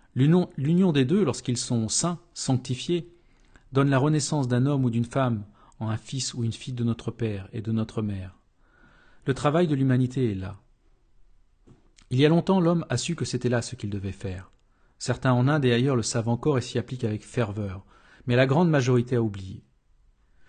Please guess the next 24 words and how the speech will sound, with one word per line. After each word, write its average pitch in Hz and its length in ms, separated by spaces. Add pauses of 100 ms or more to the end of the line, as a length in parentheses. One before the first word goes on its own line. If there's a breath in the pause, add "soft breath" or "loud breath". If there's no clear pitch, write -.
(220 soft breath)
Pourquoi 190 320
croyez-vous 156 420
que 143 100
des 117 240
hydres 131 140
internationales 127 720
déploient 120 300
autant 123 180
de 117 100
force - 360
pour - 140
continuer 123 360
à 110 60
promouvoir 123 520
tout 123 120
ce 123 120
qui 117 140
salit 127 420
et 113 40
obscurcit 123 600
le 107 80
corps 104 300
des 101 180
hommes ? 101 220